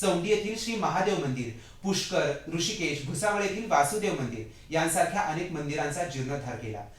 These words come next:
द्वारका, जगन्नाथपुरी, उज्जैनमधील महाकालेश्वर मंदिर, भीमाशंकर, रामेश्वर, नागेश येथील नागनाथ, त्याचबरोबर त्र्यंबकेश्वर येथील मल्लिकार्जुन आणि पृ-, मल्लिकार्जुन येथे पूजा प्रबंध त्यांनी केले होते.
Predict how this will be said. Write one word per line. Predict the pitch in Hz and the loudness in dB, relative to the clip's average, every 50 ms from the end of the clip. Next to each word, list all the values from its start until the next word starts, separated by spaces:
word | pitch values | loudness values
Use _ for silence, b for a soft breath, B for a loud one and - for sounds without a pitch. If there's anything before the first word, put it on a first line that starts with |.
| B B B | B B B
द्वारका, | 135 139 165 165 165 165 165 147 143 143 | 2 6 6 6 6 4 4 4 4 4
जगन्नाथपुरी, | 135 160 165 170 190 190 180 180 175 - 156 143 143 143 143 - | 4 2 0 0 0 2 2 2 0 0 -2 -2 0 0 0 -2
उज्जैनमधील | 165 165 - 202 214 208 196 185 185 196 220 | -2 0 0 0 2 2 0 0 0 -2 -2
महाकालेश्वर | 196 165 160 175 202 208 196 180 160 151 143 - 147 139 | 0 0 2 2 2 4 4 4 4 2 2 -2 -2 -2
मंदिर, | 131 127 113 110 113 110 107 - B B B B | -2 -2 -4 -4 -6 -6 -8 -10 B B B B
भीमाशंकर, | 135 160 170 190 190 190 185 180 156 151 151 151 | -2 0 2 4 4 4 2 0 -2 0 0 0
रामेश्वर, | 147 147 156 156 175 196 190 - 170 170 151 | 2 4 4 4 4 2 0 -2 0 0 0
नागेश | 143 156 151 156 170 196 196 - 214 | 2 2 2 2 2 2 0 0 0
येथील | 175 - 208 233 233 | -2 -2 -2 -2 0
नागनाथ, | 196 165 151 151 147 151 139 135 - - - | 2 4 4 4 4 2 2 0 0 0 0
त्याचबरोबर | 156 143 143 143 165 165 151 160 180 | 2 2 2 2 0 0 0 2 0
त्र्यंबकेश्वर | 180 - - 170 151 147 147 160 165 165 165 - - - 135 135 | 0 0 0 -2 -2 0 0 -2 -2 -2 -4 -4 -2 -2 -2 0
येथील | 143 151 156 190 196 - B B B B B 160 | -2 -2 -2 -4 -4 -4 B B B B B -4
मल्लिकार्जुन | 156 160 165 175 208 - 196 175 156 139 135 143 | 0 0 2 2 2 4 6 6 6 6 2 -2
आणि | 147 151 170 190 | -2 -4 -4 -4
पृ-, | 185 - 160 156 151 135 - - - - - - | -6 -6 -4 -4 -4 -4 -6 -10 -16 -20 -16 -10
मल्लिकार्जुन | 156 156 160 165 185 190 190 185 180 180 180 | -6 -4 -2 -2 0 2 2 2 2 2 0
येथे | 180 175 190 | -2 -4 -4
पूजा | 196 - - 160 147 151 180 | -6 -6 -6 -4 -2 0 0
प्रबंध | 175 160 147 139 160 170 170 | 0 0 -2 -2 -2 -2 -4
त्यांनी | 151 - 131 127 123 | -4 -2 -2 -2 -4
केले | - 131 117 110 110 | -4 -4 -4 -4 -4
होते. | 107 110 - - - - | -4 -6 -8 -10 -12 -16